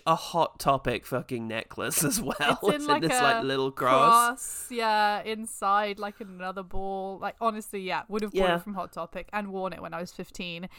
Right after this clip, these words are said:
Speaker 2: and thought I was
Speaker 1: But
Speaker 2: so
Speaker 1: also,
Speaker 2: cool.
Speaker 1: you would have been so cool. But also, look how much of it there is.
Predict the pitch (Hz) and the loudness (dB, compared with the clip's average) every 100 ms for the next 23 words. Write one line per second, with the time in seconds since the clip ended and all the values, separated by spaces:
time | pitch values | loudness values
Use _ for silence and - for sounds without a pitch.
0 | - 190 185 196 180 170 170 - 370 - | -14 -12 -4 -2 -2 -6 -10 2 8 8
1 | - - 208 208 208 202 - - - - | 8 6 4 2 -2 -4 -2 -4 -4 -16
2 | - _ _ _ _ _ _ _ _ 156 | -20 _ _ _ _ _ _ _ _ -4
3 | 147 143 123 117 - 123 113 117 117 113 | 0 0 0 -4 -6 -4 -4 -4 -4 -6
4 | - 107 - - - 330 453 427 466 415 | -8 -14 -14 -2 2 6 6 6 4 6
5 | 427 427 403 254 143 120 123 101 107 - | 4 6 4 6 2 0 -2 -4 0 0
6 | - | 0